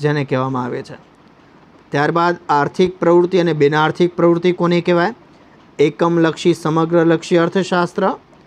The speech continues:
આર્થિક માહિતીની રજૂઆત, આંકડાકીય માહિતીનું મહત્ત્વ, આંકડાકીય માહિતી દોરતી વખતે ધ્યાનમાં રાખવાની બાબતો,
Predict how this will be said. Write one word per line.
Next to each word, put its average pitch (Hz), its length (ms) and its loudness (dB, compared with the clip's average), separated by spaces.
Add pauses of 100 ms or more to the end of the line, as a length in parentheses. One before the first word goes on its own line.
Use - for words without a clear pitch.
(540)
આર્થિક 151 500 0
માહિતીની 170 600 2
રજૂઆત, 180 440 2 (800)
આંકડાકીય 160 640 0
માહિતીનું 165 560 0
મહત્ત્વ, 175 360 0 (840)
આંકડાકીય 160 680 -2
માહિતી 165 400 0
દોરતી 160 400 2
વખતે 160 320 0
ધ્યાનમાં 156 340 0
રાખવાની 170 460 -2
બાબતો, 180 460 0